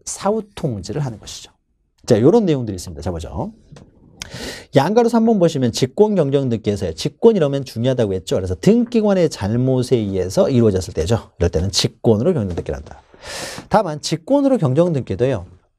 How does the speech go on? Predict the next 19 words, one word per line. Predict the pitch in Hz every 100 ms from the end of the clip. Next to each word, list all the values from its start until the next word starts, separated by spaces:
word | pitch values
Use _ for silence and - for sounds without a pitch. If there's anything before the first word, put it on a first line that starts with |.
| _ _ _ _
등기관이 | 240 233 233 240 208
자기 | 143 156
잘못이라고 | 180 151 139 131 139 139
하더라도 | 135 104 98
마음대로 | 87 107 196 233 226
고칠 | 143 107 90
수는 | 139
없어요. | 120 - - - _ _ -
우리가, | 101 90 139 226
아, | 185 78 -
지적법에서 | - 131 185 180 135 123 110
등록상 | - 139 160 170 - 156 131
정정도 | 101 101 110 95 87 82 156 202 - - - -
이해관계는 | 135 151 240 247 226 208 185 156
있으면 | 127 151 160 104
마음대로 | 87 117 131 131
정정을 | - 95 104 95
못한다고 | 92 104 107 90 87
했죠. | 92 -